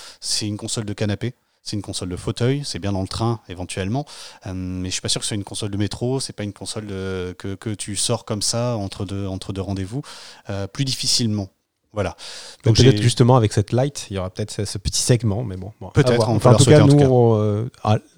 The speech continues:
Speaker 2: là, si on est, moi, si j'étais propriétaire de, si je n'avais pas de Switch aujourd'hui, je, je n'irais pas vers la, la Lite. Et quand j'en ai parlé avec, euh, mes nouveaux, mes co-chroniqueurs, là, mes deux fistons, euh, ils ont pas compris pourquoi, ils ont trouvé ça trop triste de pas pouvoir la brancher sur la télé.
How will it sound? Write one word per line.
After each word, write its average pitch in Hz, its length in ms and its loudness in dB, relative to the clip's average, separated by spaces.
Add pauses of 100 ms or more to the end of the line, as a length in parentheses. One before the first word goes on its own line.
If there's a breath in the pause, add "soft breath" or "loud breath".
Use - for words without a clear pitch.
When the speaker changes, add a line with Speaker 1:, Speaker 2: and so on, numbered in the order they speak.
(100)
Speaker 2:
là, 120 200 4
si 104 520 0
on 101 80 2
est, 101 140 0 (220)
moi, 110 200 4
si - 120 0
j'étais 95 200 -2
propriétaire 101 540 -2
de, 98 240 -8 (220)
si - 160 -6
je - 20 0
n'avais 101 180 4
pas 113 120 6
de - 40 0
Switch - 260 -6
aujourd'hui, 104 380 0 (720 soft breath)
je, 92 320 -2
je 92 140 -8
n'irais 92 220 -4
pas 110 160 4
vers 98 140 -2
la, 90 440 -8
la 95 180 0
Lite. 117 480 -2 (120)
Et 98 100 -2
quand 101 140 2
j'en 104 120 6
ai 101 260 8
parlé 107 300 4
avec, 98 300 4
euh, 95 160 4
mes 98 340 -2
nouveaux, 101 640 6
mes 98 140 2
co-chroniqueurs, 107 680 4
là, 95 140 -2
mes 95 160 0
deux 95 140 -2
fistons, 120 540 0
euh, 98 60 -4
ils 98 180 -4
ont 92 60 -4
pas 113 120 0
compris 120 260 0
pourquoi, 110 320 -2
ils 104 200 -6
ont 98 80 -2
trouvé 98 200 0
ça 98 60 2
trop - 160 0
triste - 320 -4
de 104 40 0
pas 98 120 2
pouvoir 104 160 2
la 98 80 2
brancher 95 200 -4
sur - 120 -8
la 95 60 -6
télé. - 180 -16